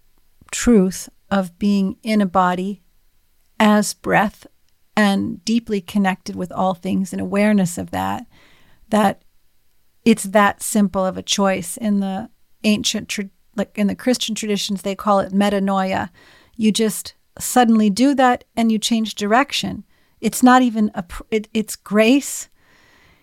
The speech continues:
Uh, you don't have to cultivate it over a long period of time. You don't have to struggle with it. You just do it and things happen. And that, that gives me hope that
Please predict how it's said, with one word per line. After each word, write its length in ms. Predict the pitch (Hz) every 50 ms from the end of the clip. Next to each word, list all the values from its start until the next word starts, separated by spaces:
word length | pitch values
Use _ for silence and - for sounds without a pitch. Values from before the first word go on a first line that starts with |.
| _ _ _ _ _ -
Uh, 300 | - 208 202 196 196 190
you 200 | 196 196 208 220
don't 140 | 220 220 214
have 200 | 214 233 220 -
to 80 | - 208
cultivate 560 | - - - 226 233 233 - 240 208 220 214
it 100 | 208 202
over 200 | 208 196 196 196
a 80 | 190 185
long 340 | 180 185 196 208 208 220
period 380 | 220 - 220 208 202 196 190 185
of 160 | 185 175 -
time. 560 | - 196 214 214 233 240 240 240 240 240 233 _ _ _ _ _ _ _ _ _ _ -
You 240 | - 214 214 214 208
don't 200 | 208 202 202 190
have 340 | 175 208 202 196 190 -
to 260 | - 196 190 190 190 -
struggle 640 | - - - - - - 208 214 226 226 220 226 220 214
with 220 | 220 220 214 -
it. 200 | 226 220 - _ _ _ _ -
You 160 | 208 202 208
just 400 | 185 196 202 196 175 170 - _ _ _ _ _ 190 175
do 280 | 160 220 233 233 214
it 280 | 196 190 190 - - - _ _ _ _ _ _ _ _ _ _ _ _ _ _ -
and 240 | 202 202 202 190 175
things 300 | - 202 190 190 170 -
happen. 500 | - - 196 190 180 - 196 - 226 - _ _ _ _ _ _ _ _ _ _ _ _ _ _ _ _ _ _ -
And 400 | - 202 196 196 196 190 196 247 254
that, 320 | 202 208 202 202 208 -
that 220 | 214 208 208 202
gives 260 | - 220 196 185 170 -
me 120 | 196 196
hope 340 | 180 196 202 196 - _ -
that 240 | 214 202 214 -